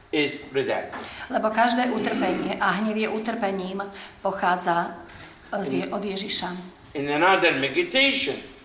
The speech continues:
Speaker 1: we see something about the other streams of emotion.
Speaker 2: A v ďalšej meditácii sa zameriame na ďalšie dva prúdy emócií.
Speaker 1: And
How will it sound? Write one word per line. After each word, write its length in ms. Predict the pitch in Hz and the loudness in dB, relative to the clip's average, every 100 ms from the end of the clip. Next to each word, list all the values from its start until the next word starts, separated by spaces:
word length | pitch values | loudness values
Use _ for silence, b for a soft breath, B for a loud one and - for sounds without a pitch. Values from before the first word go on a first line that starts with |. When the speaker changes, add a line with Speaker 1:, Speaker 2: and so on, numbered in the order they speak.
| - - | -20 -14
Speaker 1:
we 120 | - 135 | -8 -6
see 260 | 185 185 | -2 -2
something 680 | - 175 170 165 165 156 156 - - - - 147 | 0 4 6 4 2 2 2 -2 -12 -16 -2 4
about 680 | 147 156 151 147 139 - - - - - | 6 8 8 6 2 -4 -12 -16 -10 -2
the 180 | - - - | 0 0 2
other 320 | 196 220 220 214 | 4 6 6 2
streams 800 | - - 190 208 165 127 - - - - | -2 -4 2 6 4 2 -4 -10 -16 -6
of 140 | 151 147 | -2 0
emotion. 500 | 135 110 98 - - - B B - | 0 0 -4 -8 -12 -16 B B 0
Speaker 2:
A 160 | 185 202 | 0 2
v 160 | 208 | 0
ďalšej 640 | 202 - 220 214 214 - 202 | 2 0 2 2 0 -2 -4
meditácii 800 | 196 196 196 196 - 220 220 220 | -4 0 0 0 -2 -4 -4 -2
sa 160 | 208 | -2
zameriame 560 | 185 185 185 190 185 180 | 0 -2 0 -2 -2 -2
na 160 | 175 | -2
ďalšie 560 | 175 170 180 - 196 185 175 | 0 0 0 -2 -2 -6 -2
dva 320 | 175 175 175 | 2 2 2
prúdy 400 | 202 185 185 180 | -2 -8 -6 -6
emócií. 560 | 180 175 - 196 175 180 180 - - | -4 -4 -4 -4 -6 -8 -10 -6 2
Speaker 1:
And 240 | 156 156 | 2 2